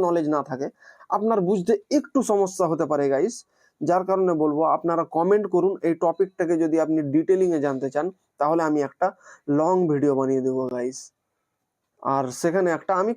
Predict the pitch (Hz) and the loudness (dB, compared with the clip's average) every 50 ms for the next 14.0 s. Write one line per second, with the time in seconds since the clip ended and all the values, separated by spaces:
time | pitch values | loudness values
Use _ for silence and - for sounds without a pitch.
0 | - 202 196 202 202 190 214 202 180 160 - 156 151 139 135 147 147 147 143 143 | 0 0 2 2 2 2 2 2 2 2 2 0 -2 0 0 0 0 0 0 0
1 | 165 202 262 302 - _ - - - - _ _ 147 143 139 156 143 160 156 151 | -2 -2 -4 -6 -6 _ -20 -20 -20 -20 _ _ -4 -2 -2 0 0 0 0 0
2 | 147 147 151 147 147 151 147 143 - _ _ _ _ _ _ _ _ _ _ _ | -2 -2 -2 -2 0 0 -2 -2 -4 _ _ _ _ _ _ _ _ _ _ _
3 | _ _ _ _ _ - 156 156 196 190 180 - - 196 190 - _ 202 185 190 | _ _ _ _ _ -2 2 2 2 2 0 -2 -4 -6 -6 -4 _ -6 -6 -2
4 | _ 165 156 156 151 147 147 147 143 143 143 139 135 139 147 147 139 139 143 156 | _ 0 0 2 2 2 2 2 0 0 0 -2 0 -2 -2 -2 0 -2 0 0
5 | 160 147 - - - 139 127 - - 139 147 139 143 135 143 139 135 131 147 156 | -2 -2 -4 -8 -10 -10 -8 -6 -4 -2 -2 0 0 0 0 0 0 -2 0 -2
6 | 196 196 - - - - _ _ - 156 165 160 151 147 139 139 143 147 151 - | -2 -4 -4 -16 -20 -20 _ _ 0 0 2 2 2 0 0 2 0 0 -2 -4
7 | _ _ _ - 185 196 208 202 170 143 139 147 139 - 135 135 127 127 _ 139 | _ _ _ 0 2 2 2 2 2 0 0 -2 -2 0 -2 -4 -4 -4 _ -4
8 | 135 135 135 135 131 131 131 127 135 135 _ _ 135 139 131 - 131 131 131 131 | -2 -2 -2 -2 -2 -4 -4 -4 -4 -8 _ _ -6 -6 -4 -4 -4 -2 -2 -2
9 | 131 135 135 147 156 180 - _ _ - - - _ _ _ - 139 147 143 143 | -2 -2 -4 -4 -6 -8 -8 _ _ -20 -20 -20 _ _ _ -4 0 2 2 2
10 | 139 - - 151 143 139 131 127 127 131 131 147 214 - _ _ _ _ _ _ | 0 0 -2 -2 0 0 0 -2 -2 -2 -4 -4 -8 -12 _ _ _ _ _ _
11 | _ _ - 139 135 135 135 131 120 - 127 123 - 139 - 131 131 143 _ _ | _ _ -4 0 2 2 2 2 0 0 -4 -4 -4 -8 -12 -16 -16 -16 _ _
12 | _ _ _ _ - 147 143 143 135 135 135 143 139 - 143 147 135 - 139 139 | _ _ _ _ -2 -2 0 0 0 0 -2 -2 -4 -4 -4 -4 -2 -2 -2 -2
13 | 139 135 143 135 175 165 143 139 135 131 135 139 131 123 143 135 135 139 143 156 | -2 -4 -4 -4 -4 -4 -2 -2 -2 0 -2 -2 -2 -2 -4 -4 -2 -4 -4 -4